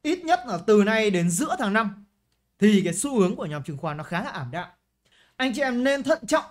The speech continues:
khi mà quyết định giải ngân mua mới cái nhóm cổ phiếu chứng khoán anh chị em nhá. Đấy là về riêng cái nhóm chứng khoán.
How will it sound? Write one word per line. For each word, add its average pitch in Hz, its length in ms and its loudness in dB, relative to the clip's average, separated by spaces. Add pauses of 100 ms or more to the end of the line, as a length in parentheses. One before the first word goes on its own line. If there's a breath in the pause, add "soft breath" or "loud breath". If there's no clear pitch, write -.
(720)
khi 262 340 0
mà 151 300 -14
quyết 359 220 -4
định 330 140 -6 (180)
giải 147 360 -4
ngân 214 300 0
mua 254 160 4
mới 202 320 4 (160)
cái 143 100 -10
nhóm 143 200 -8 (140)
cổ 139 180 -8
phiếu 127 180 -4
chứng 135 140 -14
khoán 131 220 -6 (100)
anh 165 100 -12
chị 170 60 -6
em 170 80 -2
nhá. 208 140 4 (320 loud breath)
Đấy 196 200 6
là 277 100 6
về 180 220 4
riêng 269 220 4
cái 240 80 -2
nhóm 190 160 0
chứng 196 120 -4
khoán. 175 240 0